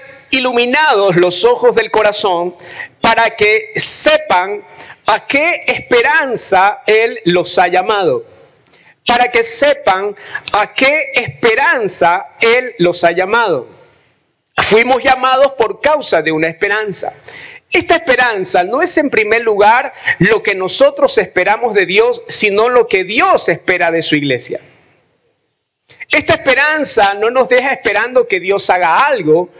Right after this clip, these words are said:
sino que es Dios el que espera que nosotros cumplamos con su voluntad en esta tierra.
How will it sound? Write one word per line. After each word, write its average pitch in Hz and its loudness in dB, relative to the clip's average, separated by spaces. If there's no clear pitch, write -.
sino 240 2
que 240 0
es 277 -8
Dios 302 0
el 202 -2
que 190 0
espera 240 0
que 220 -2
nosotros 240 0
cumplamos 247 0
con 196 0
su 185 0
voluntad 180 0
en 170 0
esta 160 -2
tierra. 127 -4